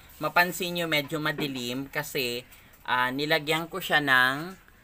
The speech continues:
eto. May harang siya dito sa gilid, guys. Ayan, kasi magkabilaan sila nung mill ni Armando para hindi siya maistorbo. Ayan, nilagyan ko siya nito.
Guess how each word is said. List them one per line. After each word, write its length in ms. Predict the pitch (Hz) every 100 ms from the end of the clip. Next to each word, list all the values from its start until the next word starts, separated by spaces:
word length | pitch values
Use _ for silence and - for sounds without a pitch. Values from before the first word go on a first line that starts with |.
| - _
eto. 640 | 143 156 - 131 120 147 190 - - - - 143
May 220 | 151 156
harang 420 | 160 156 165 175
siya 160 | 165 156
dito 240 | 147 170
sa 160 | 156 156
gilid, 440 | 139 131 143 117
guys. 440 | 110 107 101 120 -
Ayan, 300 | 123 117 117
kasi 320 | 117 139 151
magkabilaan 720 | 139 135 139 127 127 101 120 123
sila 320 | 139 127 123
nung 240 | 120 117
mill 480 | 117 104 104 123 185 - - - -
ni 220 | 131 131
Armando 760 | 101 131 123 117 113 110 104 104
para 200 | 135 139
hindi 260 | 156 147 147
siya 160 | 170
maistorbo. 1000 | 147 120 139 - 135 113 110 101 92 110 139 - - - -
Ayan, 400 | - 120 120 123
nilagyan 400 | 131 131 117 131
ko 80 | 135
siya 160 | 151 143
nito. 560 | 131 143 123 110 120